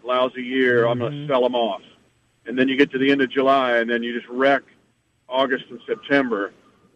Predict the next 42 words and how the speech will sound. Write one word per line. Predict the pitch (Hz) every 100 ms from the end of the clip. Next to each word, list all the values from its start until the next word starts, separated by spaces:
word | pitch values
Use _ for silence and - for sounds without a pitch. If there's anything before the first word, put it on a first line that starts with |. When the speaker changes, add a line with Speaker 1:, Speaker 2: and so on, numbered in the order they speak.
| 110
Speaker 1:
I | 135
don't | 156 156
want | 147
to | - -
see | 151
the | 131
league | 131 143 127
become | 120 - 127 135
that. | 147 156 170 139
I | 131
do | - 160 190
like | 160 139
that | 131 -
the |
trade | - - 160 170
deadline | 135 - 123 123 123
is | 165 165 -
good, | 113 90 -
so | 120
I'm | 127
with | 185 -
you | 147
on | 123
that, | 117 107
Ken. | 123 110 107 104 _ _ _ _ _
But | 120 123 117 - - _
you | - 139
also | 151 - 139
have | 135 127
to | -
put | - 143
in | 131 123
a | 120 107
caveat | - 139 143 135 117 -
there | 123
that | 117 113
you | 113 -
don't | 139 135
want | 127
it | 117
to | 120
be, | 120